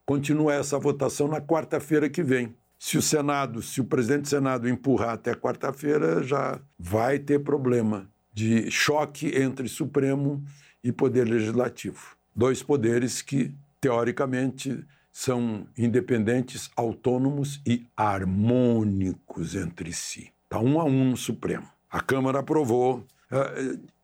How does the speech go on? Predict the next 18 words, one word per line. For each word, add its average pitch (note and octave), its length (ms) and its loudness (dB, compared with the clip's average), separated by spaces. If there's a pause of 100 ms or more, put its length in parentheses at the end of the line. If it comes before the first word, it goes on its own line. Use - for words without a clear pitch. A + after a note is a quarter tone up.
é, - 20 2
diz D#3+ 320 4
basicamente E3 680 -2
o - 20 -12
seguinte: E3+ 760 0
né, B2 220 -2 (260)
que B2+ 640 4 (380)
povos E3+ 380 0
indígenas A2 640 4
que - 120 -6
saíram C3+ 600 2
das A2+ 140 0
suas C3+ 320 2
terras, - 760 -4 (240)
é, A2+ 220 0 (260)
perderam D3+ 480 2
as E3+ 100 0
terras, - 600 -4